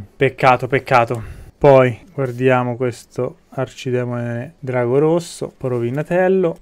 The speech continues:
Poi abbiamo quest'altro da C T, questo è un excellent. Eh, questo era un excellent. E poi sono comparse queste due pieghe.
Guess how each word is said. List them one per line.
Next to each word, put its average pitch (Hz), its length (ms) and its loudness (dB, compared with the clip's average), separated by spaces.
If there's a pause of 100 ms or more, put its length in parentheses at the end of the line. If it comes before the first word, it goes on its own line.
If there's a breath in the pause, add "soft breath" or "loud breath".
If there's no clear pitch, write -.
(220)
Poi 123 240 -6
abbiamo 120 600 -6 (120)
quest'altro 123 640 -4
da 120 80 -6
C 139 220 -10 (100)
T, 160 320 0 (180)
questo - 320 -10
è 123 40 -2
un 147 140 -2
excellent. 131 760 -4 (220)
Eh, 113 240 -2
questo 123 340 -2
era 113 220 2
un 110 80 -4
excellent. 117 720 -6 (300)
E 131 80 -12
poi 120 220 -2
sono 117 120 -2
comparse 113 440 -4
queste 110 240 -2
due 139 100 4
pieghe. 175 480 4